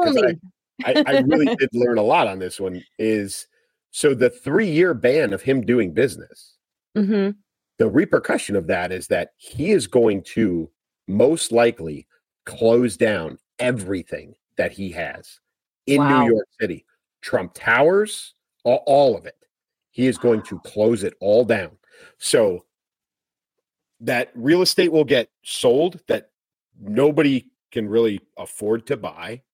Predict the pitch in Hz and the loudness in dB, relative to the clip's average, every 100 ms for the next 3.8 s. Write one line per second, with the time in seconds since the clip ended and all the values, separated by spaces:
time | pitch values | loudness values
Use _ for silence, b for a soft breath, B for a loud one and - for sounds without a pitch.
0 | _ _ 156 160 202 104 107 - - - | _ _ -6 0 0 0 -2 -4 -8 0
1 | 165 170 165 190 185 160 143 - 127 131 | 4 4 4 2 4 2 0 -2 -2 -2
2 | 123 151 127 147 143 104 - 117 - 117 | -2 -2 0 0 0 -2 -4 -6 -4 -6
3 | 92 101 92 80 87 104 - - | -4 -8 -6 -8 -4 -4 -6 -14